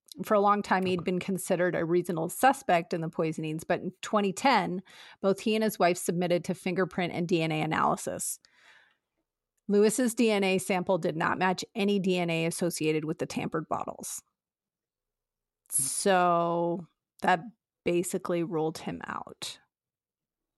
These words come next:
Speaker 2: Okay.
Speaker 1: Yeah. Regardless, there has been talk even recently about Lewis's involvement and potential guilt re-, regarding the pills. So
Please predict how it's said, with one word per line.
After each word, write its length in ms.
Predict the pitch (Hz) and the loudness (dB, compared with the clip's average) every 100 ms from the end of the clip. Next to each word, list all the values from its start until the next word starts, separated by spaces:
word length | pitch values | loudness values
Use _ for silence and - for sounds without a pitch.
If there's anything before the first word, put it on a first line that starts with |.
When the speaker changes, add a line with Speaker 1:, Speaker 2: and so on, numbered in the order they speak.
| _ _ _ _ _ _ _ - | _ _ _ _ _ _ _ -14
Speaker 2:
Okay. 200 | - - _ _ | -12 -12 _ _
Speaker 1:
Yeah. 180 | - - - _ _ _ _ - - - - _ | -6 -6 -8 _ _ _ _ -20 -20 -20 -20 _
Regardless, 560 | 220 202 226 233 240 - | 0 4 4 4 2 2
there 160 | 220 | 2
has 180 | 175 196 | 4 0
been 200 | 214 196 | 2 -4
talk 420 | - 190 180 - - _ _ | 2 4 4 0 -16 _ _
even 280 | 214 202 202 | 0 2 2
recently 580 | 226 262 226 165 170 165 | 2 2 0 -2 -2 -2
about 360 | 180 185 175 | 2 2 4
Lewis's 380 | 180 175 180 170 | 2 2 0 -2
involvement 540 | 175 170 175 170 170 | 0 2 2 2 -4
and 100 | - | -4
potential 420 | 180 185 202 180 170 | -6 -4 -4 -4 -6
guilt 300 | 185 170 - | -2 -4 -2
re-, 120 | 175 - _ _ - | -6 -6 _ _ -4
regarding 420 | 185 180 170 170 | 0 0 -2 -4
the 80 | 180 | -6
pills. 360 | - 180 - - | -6 -6 -6 -10
So 480 | - 180 175 180 | 0 2 4 0